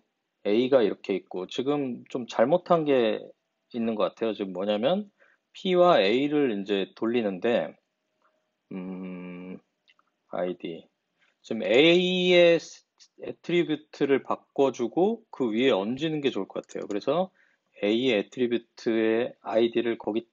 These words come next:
P에다 안 넣고 A에다 넣어주고, 요 도큐먼트를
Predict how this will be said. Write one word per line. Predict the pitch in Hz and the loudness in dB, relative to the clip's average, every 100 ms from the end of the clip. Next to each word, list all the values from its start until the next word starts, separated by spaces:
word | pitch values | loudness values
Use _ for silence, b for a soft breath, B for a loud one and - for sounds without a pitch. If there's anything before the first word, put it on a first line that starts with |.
| _ | _
P에다 | - 190 185 147 | -2 0 4 2
안 | 92 | 2
넣고 | 95 - 92 | -8 -4 -2
A에다 | 104 123 120 113 | 2 2 2 0
넣어주고, | 92 87 90 123 113 78 _ b b b b b _ - | -2 -6 -6 -4 -4 -6 _ b b b b b _ -6
요 | 101 101 98 | -2 -2 -4
도큐먼트를 | - 120 156 151 131 - 139 147 | -4 -4 -2 -2 0 0 0 -2